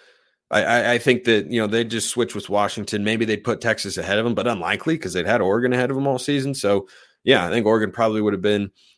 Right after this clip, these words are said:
the number two seed. But, of, of course, unfortunately, we'll never know. But I think that playing in a New Year's Six game, even though, you know, bowl games don't mean as much as they did when, when I was a kid and,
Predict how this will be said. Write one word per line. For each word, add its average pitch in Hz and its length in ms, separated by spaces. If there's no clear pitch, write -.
the 104 80
number 101 200
two 92 180
seed. 117 340
But, 98 300
of, 98 160
of 101 180
course, 98 300
unfortunately, 87 680
we'll 110 120
never 92 240
know. 73 160
But 98 240
I 143 140
think 180 200
that 175 140
playing 143 280
in 123 120
a 107 40
New 107 140
Year's 113 280
Six 101 240
game, 123 380
even 127 320
though, 104 400
you 113 100
know, 101 80
bowl 104 220
games 101 280
don't 95 200
mean 101 140
as 90 100
much 95 400
as 98 180
they 92 140
did 92 400
when, 87 480
when 92 140
I 90 120
was 107 140
a 117 40
kid 139 400
and, 90 380